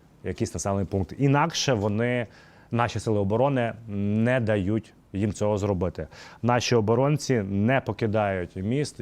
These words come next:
і тримають їх до останнього. Це дуже і дуже важкі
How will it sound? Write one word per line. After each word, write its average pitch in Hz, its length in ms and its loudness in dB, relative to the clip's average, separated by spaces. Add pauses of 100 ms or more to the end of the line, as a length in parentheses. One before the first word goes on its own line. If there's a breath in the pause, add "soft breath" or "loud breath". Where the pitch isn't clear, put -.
і - 80 -4
тримають 107 540 -4
їх 101 120 0
до 95 180 -2
останнього. 82 640 -6 (320 loud breath)
Це - 200 -2
дуже 104 500 2
і 95 40 -2
дуже 104 380 0 (100)
важкі 92 580 -4